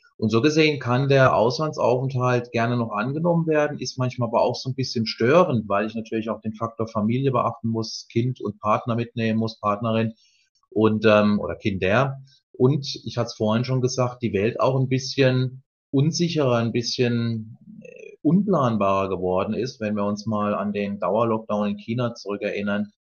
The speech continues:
was China als Expat-Ziel oder Expat-Land extrem zurückgeworfen hat, ja.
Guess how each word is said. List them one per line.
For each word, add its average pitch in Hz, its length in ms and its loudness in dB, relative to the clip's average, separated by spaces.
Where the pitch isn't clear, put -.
was - 220 -6
China 110 360 0
als 95 180 -2
Expat-Ziel - 1200 -4
oder 90 260 -2
Expat-Land 95 760 -6
extrem 95 440 -6
zurückgeworfen 110 800 -2
hat, - 280 -6
ja. 90 340 -4